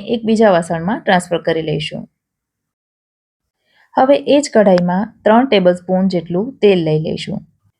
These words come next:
અને તેલ ગરમ થાય એટલે અહીં મેં લીધા છે અડધો કપ જેટલા કાચા શિંગદાણા. તો શિંગદાણાને ગરમ તેલમાં ઉમેરી દેવાના,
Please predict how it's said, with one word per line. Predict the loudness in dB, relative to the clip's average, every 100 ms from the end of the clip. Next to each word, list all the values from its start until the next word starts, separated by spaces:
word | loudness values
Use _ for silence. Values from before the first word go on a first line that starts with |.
| _ _ -10
અને | 2 4 4 4
તેલ | 2 4
ગરમ | 2 2 0
થાય | 2 0 0
એટલે | -4 0 0 0
અહીં | 0 2 2
મેં | 2
લીધા | 2 2 0
છે | 0 -4 -6 _ _ 0
અડધો | 2 4 2
કપ | 2 0
જેટલા | -4 -4 -2 -2
કાચા | 0 0 0 -2 -2
શિંગદાણા. | -2 0 0 -2 -6 -14 _ _ _ _ _ -20 -8
તો | 2 2
શિંગદાણાને | 2 0 2 2 4 4 2 2
ગરમ | 0 0 0
તેલમાં | 0 2 0 -2
ઉમેરી | 0 0 0 -2
દેવાના, | -2 -6 -8